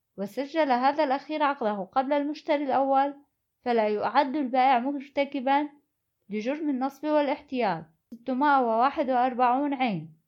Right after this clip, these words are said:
لأنه عندما تصرف بالعقار إلى المشتري الثاني الذي سجل عقده أولًا،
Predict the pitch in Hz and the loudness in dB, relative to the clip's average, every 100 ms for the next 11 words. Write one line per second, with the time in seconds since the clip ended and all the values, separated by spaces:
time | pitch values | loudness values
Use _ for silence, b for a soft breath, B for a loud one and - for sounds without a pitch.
0 | _ _ _ - 196 240 311 320 294 262 | _ _ _ -8 -4 -2 0 2 2 2
1 | 254 254 240 196 185 196 202 - 254 311 | 0 -2 -2 -2 -4 -6 -12 -8 -4 -2
2 | 311 285 262 277 269 277 240 196 185 233 | 0 0 0 0 0 0 0 0 -2 0
3 | 302 277 269 262 294 302 302 294 240 185 | 2 2 -2 -2 -2 -2 -4 -4 -2 -2
4 | 185 233 269 226 208 208 - 277 262 262 | -4 0 0 0 -2 -6 -8 -6 -2 0
5 | 247 262 277 254 262 262 285 277 269 294 | 0 -2 -2 0 2 2 4 4 2 0